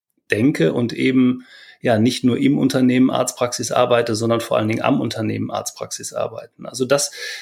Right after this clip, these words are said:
das ist für mich gan-, ein ganz, ganz wichtiger Prozess, das zu überlegen, wie kann ich nicht nur,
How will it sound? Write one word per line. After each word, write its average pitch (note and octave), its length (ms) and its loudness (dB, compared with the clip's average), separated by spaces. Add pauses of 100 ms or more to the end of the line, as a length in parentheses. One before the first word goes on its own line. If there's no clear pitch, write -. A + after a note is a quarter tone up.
das B2 140 0
ist - 120 0
für C#3 120 4
mich C3+ 260 2
gan-, C#3+ 180 2
ein C#3 80 2
ganz, E3 240 2
ganz C#3 220 0
wichtiger C3 360 -2
Prozess, - 720 -2 (260)
das D3+ 520 -2
zu - 160 -4
überlegen, B2 580 2
wie B2+ 100 -2
kann B2+ 200 -2
ich C3 160 -4
nicht B2+ 180 -4
nur, B2 360 2